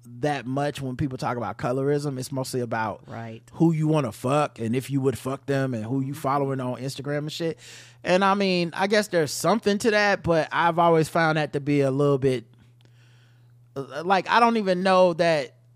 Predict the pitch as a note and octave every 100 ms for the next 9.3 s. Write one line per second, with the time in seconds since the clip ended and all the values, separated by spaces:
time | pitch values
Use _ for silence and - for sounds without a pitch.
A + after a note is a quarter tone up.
0 | - C#3 F3 F#3+ F3 D#3 - E3+ C#3+ C#3
1 | C#3 A2 G#2+ G3+ C3+ F2 - D3 D#3 D#3
2 | F#3 G#3+ G3+ F3 F3+ E3 D#3 D#3 C3 D3
3 | E3 D#3 C3+ B2 - _ - - - D#3
4 | E3 F3 D3+ D#3+ E3+ B2 - - D#3+ E3+
5 | D#3 C3+ C3 A2+ D3 C3 B2 - D#3 -
6 | C3+ C3+ A#2 F3+ F#3 C#3+ C3 A#2+ - C#3
7 | D3+ C3+ C3 B2+ - - - _ - C#3
8 | F3 F#3 D#3 C3 B2+ C3 G3 E3+ C#3+ C#3
9 | C3+ C#3 B2+